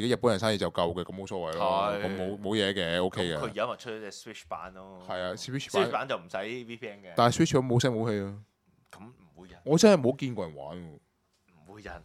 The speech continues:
Speaker 2: 好想喺 Switch 度玩隻咁嘅 game 嘅。
Speaker 1: 係嘛？
Speaker 2: 你呢啲 game 你攞出街打嘅啫。
Speaker 1: 係啊。
Speaker 2: 係啊。
Speaker 1: 五，五嚿水啊，嗰隻 game，嗰隻，嗰隻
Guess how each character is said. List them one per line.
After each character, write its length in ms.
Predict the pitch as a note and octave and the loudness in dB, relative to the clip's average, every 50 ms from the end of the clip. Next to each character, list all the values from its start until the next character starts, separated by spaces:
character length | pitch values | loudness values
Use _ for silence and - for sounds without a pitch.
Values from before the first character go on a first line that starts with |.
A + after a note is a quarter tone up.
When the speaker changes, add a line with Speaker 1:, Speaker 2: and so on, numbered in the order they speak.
| - | -16
Speaker 2:
好 100 | D2+ F2+ | -14 -12
想 160 | G2 - F2+ E2+ G2 | -12 -10 -8 -8 -8
喺 180 | - F#2 F#2 | -8 -8 -8
Switch 300 | - - - G#2+ - - | -8 -10 -12 -12 -14 -14
度 100 | - E2 D#2+ | -16 -16 -14
玩 200 | D#2 C2 C#2+ F2+ | -14 -12 -12 -12
隻 120 | F#2+ - E2 | -12 -12 -14
咁 60 | E2+ | -14
嘅 140 | F2 F2 E2+ | -14 -14 -14
game 200 | F2 E2+ E2 D#2+ D#2+ D2+ | -14 -16 -16 -16 -18 -20
嘅。 400 | D2 D2 D2 D#2 - - - - | -20 -20 -20 -20 -20 -20 -2 -2
Speaker 1:
係 80 | G2 | 0
嘛？ 240 | F#2 E2+ D2+ C#2+ C2+ | 0 2 -2 -2 -2
Speaker 2:
你 80 | A2 A#2 C3 C3+ C#3 | -4 -4 -6 -6 -6
呢 120 | C3+ C#3 | -8 -8
啲 40 | B2 | -6
game 240 | - C3+ C3+ B2+ A2+ | -6 -6 -4 -4 -6
你 60 | A2 | -8
攞 140 | A2 F#2 D#2 G#2 | -6 -8 -10 -10
出 60 | - C#3 | -10 -8
街 0 | - A2+ G#2 A2 | -8 -8 -8 -8
打 240 | - - - - F2 G2 | -10 -14 -14 -12 -12 -10
嘅 100 | F#2 F2 | -10 -12
啫。 220 | F2 F2 F2 F2 F2 | -14 -16 -16 -16 -16
Speaker 1:
係 340 | F2 - B2+ G#2 G2+ G2+ G#2 | -6 0 0 2 2 4 4
啊。 260 | G#2+ G#2+ G#2+ A2 A2+ A2+ - - - - _ _ _ _ _ _ _ _ _ _ _ _ _ _ _ _ - | 4 4 2 0 -2 -6 -10 -16 -20 -20 _ _ _ _ _ _ _ _ _ _ _ _ _ _ _ _ -20
Speaker 2:
係 240 | - - F#2 F2+ F2+ | -10 -6 -4 -4 -2
啊。 260 | F#2 F#2 F#2 - - E3+ | -2 -2 -2 -2 -4 -4
Speaker 1:
五， 40 | D#3+ | -6
五 180 | D3 C#3 D#3 F3+ | -4 -2 0 6
嚿 140 | F3+ F3 D#3+ | 8 8 10
水 140 | D#3+ D#3+ | 12 12
啊， 60 | E3 D#3+ | 12 12
嗰 100 | D3+ D#3 | 10 10
隻 120 | D#3 D#3 | 8 8
game， 380 | C#3+ D#3+ D#3 D#3 D#3 D#3 D#3+ D#3 | 8 10 8 10 8 6 4 4
嗰 140 | - C#3+ D3+ | 2 4 6
隻， 200 | D#3 C#3+ C3+ - | 8 6 6 6
嗰 180 | - - C3 | 2 2 4
隻 320 | C#3+ D3+ C#3 C3 B2+ B2+ | 8 10 10 10 8 6